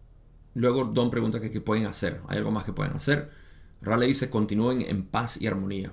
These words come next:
primero y principal. No importa lo que esté pasando, físico, mental, emocional,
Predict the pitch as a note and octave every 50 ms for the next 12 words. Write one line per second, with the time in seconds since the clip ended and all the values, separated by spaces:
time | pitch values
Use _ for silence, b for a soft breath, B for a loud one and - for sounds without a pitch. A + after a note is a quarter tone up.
0 | - - G2 F#2+ G2+ G2 F#2+ F#2 - G#2 - A2 G#2 G#2+ - - - - - -
1 | - - - - - - - - - G2 G#2+ A#2 A2 - - A#2 A#2 A#2+ - A2
2 | G#2 G2 G2+ - - F#2+ - G2+ - - F#2 F2+ F#2 - - - - - - -
3 | G#2+ A2+ G#2 - A2+ - - A2+ A2 G#2+ G#2+ G#2+ - - F#2+ F#2+ F#2 - - G#2
4 | G#2 G#2 G#2 G#2 G2+ - - - - G2+ F#2+ - - - E2+ G#2 G#2+ A2+ A#2+ A#2